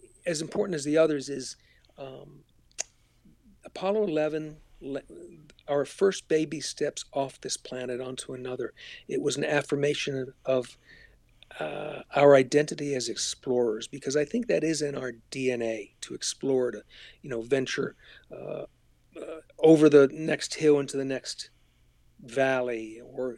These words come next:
in this case, you know, onto the next world. And I think whatever happens, uh,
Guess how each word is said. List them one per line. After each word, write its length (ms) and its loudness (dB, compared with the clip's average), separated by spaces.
in 120 -14
this 160 -10
case, 480 -10
you 100 -12
know, 140 -12
onto 180 -10
the 80 -8
next 260 -10
world. 380 2
And 260 -6
I 120 0
think 400 -8
whatever 560 6
happens, 640 -8
uh, 380 -16